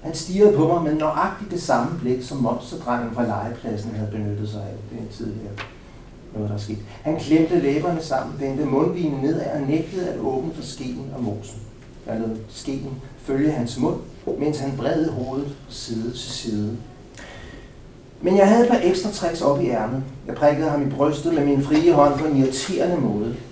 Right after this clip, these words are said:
Han ignorerede det. Jeg gjorde det igen og igen og igen. Ikke hårdt, men heller ikke så let,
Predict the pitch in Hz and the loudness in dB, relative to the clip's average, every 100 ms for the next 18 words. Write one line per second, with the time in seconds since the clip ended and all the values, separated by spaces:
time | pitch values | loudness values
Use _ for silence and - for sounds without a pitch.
0 | - 123 147 131 120 123 117 113 104 - | -6 -2 2 2 2 -2 -2 -4 -8 -8
1 | - - 294 - 117 117 139 139 160 190 | -6 -4 -4 -4 0 0 0 0 0 -2
2 | 196 - - - - - - - - 117 | -6 -14 -18 -18 -16 -16 -16 -16 -6 -4
3 | 110 117 113 135 - - - - - - | -2 -4 -6 -6 -10 -10 -10 -10 -10 -10
4 | - - 160 160 117 107 - - - - | -4 2 2 2 -2 -6 -8 -12 -12 -12
5 | - - - 170 202 202 156 165 175 175 | -14 -16 -2 4 6 6 6 6 4 4
6 | 165 175 165 160 - 156 147 - - | 2 4 2 0 0 2 2 0 -4